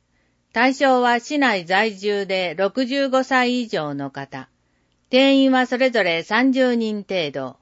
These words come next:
申し込み順です。持病のある方は、主治医に確認の上参加してください。申し込み、長寿介護課。電話五一の二三三九。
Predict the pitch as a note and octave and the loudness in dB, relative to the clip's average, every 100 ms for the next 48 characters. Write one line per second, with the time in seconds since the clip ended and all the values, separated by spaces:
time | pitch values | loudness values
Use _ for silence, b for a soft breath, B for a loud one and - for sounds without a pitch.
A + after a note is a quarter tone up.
0 | F#3 G3 G#3+ - F#3 E3+ D#3+ D3+ C3+ B2+ | -6 -4 -4 -4 -4 -6 -8 -8 -8 -10
1 | - - _ _ _ _ _ _ _ _ | -18 -20 _ _ _ _ _ _ _ _
2 | _ E3+ G#3 A#3 D4 D4+ C#4+ C#4 B3+ - | _ -8 -4 0 0 2 0 0 -2 -4
3 | B3+ A3 F3+ D3+ E3 _ _ - G#3+ G#3+ | -4 -2 -2 -6 -10 _ _ -6 -4 -2
4 | C4+ A3 F#3+ F3+ G3+ G3+ C4 C4 B3+ B3 | 0 0 -4 -4 -4 0 2 2 2 2
5 | A#3 A3 G#3 G3+ D#3 F#3 F3+ F3 E3 - | 2 0 -2 -2 -6 -8 -8 -8 -10 -10
6 | D#3 D3 C#3 C3+ - A#2+ - _ _ _ | -12 -10 -10 -12 -14 -18 -20 _ _ _
7 | _ _ _ _ - G#3 A#3+ - - G#3+ | _ _ _ _ -8 -2 -2 -2 -4 -4
8 | G3 F3+ _ - D4 B3+ F#3+ E3+ D#3+ D#3+ | -6 -12 _ -2 2 2 0 -4 -6 -4
9 | E3+ E3 D#3+ - C#3 - _ _ _ - | -4 -4 -8 -6 -10 -12 _ _ _ -4
10 | F#3 G3 F#3 F3 E3 - E3+ F#3+ A3+ A#3+ | -2 0 -2 -2 -4 -6 -4 0 0 -2
11 | - G#3+ G3+ F#3+ F3+ - A3+ C#4 - C4 | -6 -6 -4 -6 -6 -6 -2 -2 -2 -4
12 | G3 D3 D#3+ E3+ E3 - D3 A#2 | -4 -8 -10 -10 -12 -12 -12 -12